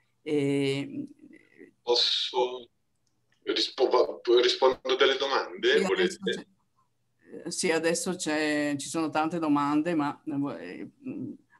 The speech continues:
Speaker 1: volevo so-, soltanto, eh, finire di spiegare che, la me-, che, mm, per i minori, eh, molto spesso,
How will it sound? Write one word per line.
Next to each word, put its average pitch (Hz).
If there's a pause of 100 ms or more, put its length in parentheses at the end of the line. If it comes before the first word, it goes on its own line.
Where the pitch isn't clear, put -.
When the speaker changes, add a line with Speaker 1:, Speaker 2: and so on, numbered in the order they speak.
(180)
Speaker 1:
volevo 156
so-, 147
soltanto, 151
eh, 139
finire 156
di 143
spiegare 156
che, 156
la 143
me-, 143 (380)
che, 139
mm, 139 (160)
per 147
i 151
minori, 165 (280)
eh, 139
molto 147
spesso, 156